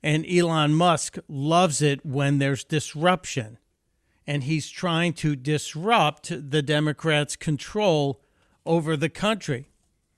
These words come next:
And I'm sure if this were a G O P controlled House, Senate, and White House, he would be telling people to vote for Democrats.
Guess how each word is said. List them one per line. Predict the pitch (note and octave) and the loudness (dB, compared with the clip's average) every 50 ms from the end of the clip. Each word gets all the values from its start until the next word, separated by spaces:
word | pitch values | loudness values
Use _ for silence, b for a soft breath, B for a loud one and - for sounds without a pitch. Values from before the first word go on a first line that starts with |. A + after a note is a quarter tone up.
| _ _ _ _ _ | _ _ _ _ _
And | F#3+ F3+ G3 | 2 2 4
I'm | G#3 E3 | 2 2
sure | - - D4 C#4+ C4+ A3+ | 2 4 8 8 8 8
if | F#3+ - - | 6 2 0
this | F3+ G3 F#3 - - | 0 0 0 0 -2
were | E3+ E3+ F3 E3+ D#3+ D3+ | 0 0 2 4 4 4
a | D3 C#3+ C#3+ C#3 B2+ b b b b b b b b b | 2 2 2 0 -2 b b b b b b b b b
G | - - G#3+ A3+ | -4 0 2 2
O | A3+ G3 | 2 2
P | - A3 A3+ A3 | 0 -2 -4 -2
controlled | - G3+ F#3 - - F#3+ F#3 F3 E3 C3 | -2 -2 -4 -2 -2 0 0 2 2 0
House, | A#2 D#3+ D#3+ D#3 D#3+ C#3+ | 0 0 0 0 0 -2
Senate, | - - - F3 D#3 D3+ D#3 D3+ - D3 | -4 -2 0 0 2 2 0 -2 -4 -4
and | E3 D3 D3 | -2 -2 0
White | C#3+ D3 C#3+ C3+ | 0 0 0 0
House, | B2+ C#3+ C#3 C#3+ D3 - - - _ _ _ _ _ _ _ | 0 0 -2 -2 -2 -6 -10 -16 _ _ _ _ _ _ _
he | _ F#3 F#3+ F#3+ | _ 0 0 0
would | E3+ D3+ | 0 0
be | D#3+ E3+ E3 | 0 0 0
telling | - F3+ F3 E3+ E3+ E3 - | 2 2 2 4 2 2 0
people | - - E3 E3 C3+ D3 D3+ | 0 0 0 0 2 0 -2
to | B2+ - - | -2 -2 -4
vote | C#3+ A2+ C3 D3 D3 D3 C3+ | -4 -2 -2 0 0 0 -2
for | - - E3 D#3+ | -4 -6 -8 -4
Democrats. | D3+ G#3 G3 F3 D3 B2+ - - C3 A2+ A#2 - _ - - | 0 0 2 2 0 -2 -4 -6 -8 -8 -8 -12 _ -20 -20